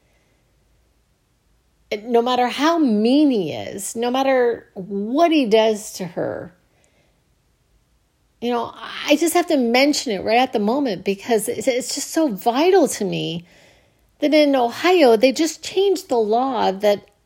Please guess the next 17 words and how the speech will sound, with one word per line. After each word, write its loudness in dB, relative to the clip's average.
a 2
man 0
can -4
rape 2
his -8
wife. -6
He -2
can -2
legally 2
rape 0
his -10
wife -4
in 0
the -2
state 0
of -4
Ohio. -2